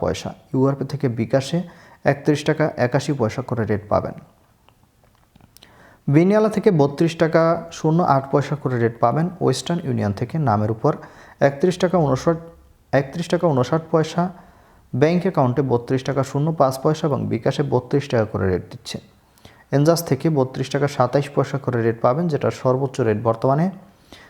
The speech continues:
টিকমো মোবাইল অ্যাপ্লিকেশন থেকে ব্যাংক to ব্যাংক বত্রিশ টাকা একুশ পয়সা এবং বিকাশে একত্রিশ টাকা আটানব্বই পয়সা করে রেট পাবেন।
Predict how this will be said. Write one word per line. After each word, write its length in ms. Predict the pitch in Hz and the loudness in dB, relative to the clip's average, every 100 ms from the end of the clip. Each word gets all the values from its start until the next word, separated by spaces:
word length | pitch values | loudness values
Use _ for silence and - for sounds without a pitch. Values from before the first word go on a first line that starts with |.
| _ | _
টিকমো 320 | - 196 196 202 | 0 0 2 4
মোবাইল 300 | 147 131 143 | 4 4 4
অ্যাপ্লিকেশন 540 | 139 156 160 160 170 | 0 0 -2 0 -2
থেকে 200 | 165 175 | 0 0
ব্যাংক 280 | 147 127 135 | 2 2 2
to 60 | 143 | 0
ব্যাংক 220 | 120 131 156 | 0 0 0
বত্রিশ 420 | 131 131 147 143 | -2 -2 -6 -6
টাকা 240 | - 143 147 | -2 0 2
একুশ 280 | 180 147 - | 0 -4 -2
পয়সা 260 | 147 - 139 | -2 -2 -2
এবং 200 | 117 104 | -2 -2
বিকাশে 420 | 117 147 151 135 | -2 -2 -2 -2
একত্রিশ 360 | 110 - 110 | -2 -6 -8
টাকা 320 | - 117 113 113 - - - | -6 -2 -2 -2 -10 -20 -10
আটানব্বই 520 | - - 143 139 123 110 | -2 2 2 2 0 0
পয়সা 320 | 110 110 127 | 0 0 -2
করে 300 | - 107 101 | -2 0 2
রেট 240 | 107 107 | 0 2
পাবেন। 260 | 92 65 | 0 0